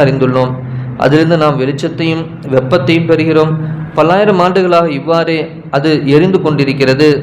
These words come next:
தினசரி கிழக்கில் தோன்றி மேற்கில் மறைகிறது. இப்போது நாம் சிந்திக்க வேண்டியது என்னவென்றால், இவ்வாறு எரிந்து கொண்டே இருக்கின்ற சூரியனுக்கு எரிபொருள் தருவது யார்?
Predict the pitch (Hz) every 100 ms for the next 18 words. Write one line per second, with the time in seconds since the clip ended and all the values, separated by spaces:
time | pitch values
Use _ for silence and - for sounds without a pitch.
0 | - - - 135 156 160 185 190 165 170
1 | 185 170 156 151 147 135 143 175 175 143
2 | 127 135 151 147 160 156 147 - - 143
3 | 185 185 170 160 147 - - - 175 190
4 | - 196 170 151 147 139 143 143 139 139
5 | 135 131 - - - - - 151 175 190
6 | 220 214 180 214 214 208 190 185 196 180
7 | 175 185 170 165 - 226 233 196 165 -
8 | 160 156 151 147 151 208 202 190 196 190
9 | 135 135 131 123 123 123 -